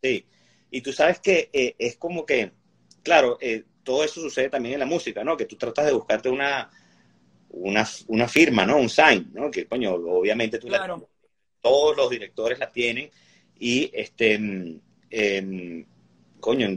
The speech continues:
Speaker 1: yo, yo todavía no estoy pa, pa buscarme un sign, pero sí estoy pa hacer un poco de cosas que quería hacer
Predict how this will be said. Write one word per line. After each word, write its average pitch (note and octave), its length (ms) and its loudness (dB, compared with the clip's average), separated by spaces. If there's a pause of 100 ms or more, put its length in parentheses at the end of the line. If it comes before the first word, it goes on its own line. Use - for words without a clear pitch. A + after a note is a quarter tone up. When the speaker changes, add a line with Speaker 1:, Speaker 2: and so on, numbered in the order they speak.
Speaker 1:
yo, G2 320 -2
yo F#2+ 160 -2
todavía A#2 220 4
no A#2 80 0
estoy B2+ 280 2
pa, A#2+ 540 2
pa F#2+ 100 -4
buscarme G2 360 -4
un A#2+ 60 -8
sign, A#2+ 400 4 (680)
pero A#2+ 240 6
sí A#2 140 -4
estoy A2+ 220 -2
pa C#3 100 0
hacer C#3+ 180 -2
un D3 60 -10
poco D3 180 -4
de D3+ 60 -4
cosas D3 260 0
que D#3 80 -6
quería A#2 340 4
hacer C#3+ 280 0